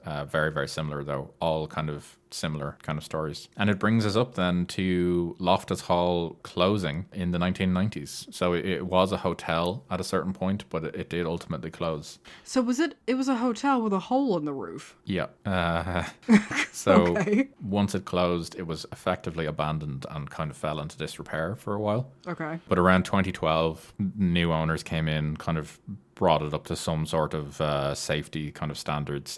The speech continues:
Speaker 1: and began to welcome visitors basically for guided tours around the property.
Speaker 2: Okay.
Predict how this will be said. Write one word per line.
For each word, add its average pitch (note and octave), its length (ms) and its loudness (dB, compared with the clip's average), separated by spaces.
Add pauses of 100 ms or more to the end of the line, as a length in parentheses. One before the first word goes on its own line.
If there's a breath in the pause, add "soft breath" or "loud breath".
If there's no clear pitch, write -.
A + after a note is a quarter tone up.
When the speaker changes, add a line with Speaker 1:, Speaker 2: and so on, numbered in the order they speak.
(140)
Speaker 1:
and D2 180 -4
began D2+ 300 -2
to E2 160 -6 (180)
welcome D#2 460 -2
visitors D2 420 -2
basically D2+ 400 -4
for D#2+ 140 -6
guided D2+ 360 -2
tours D2+ 380 -4
around C#2+ 220 -4
the C#2+ 60 -8
property. F2+ 460 -2 (140)
Speaker 2:
Okay. F3 400 -4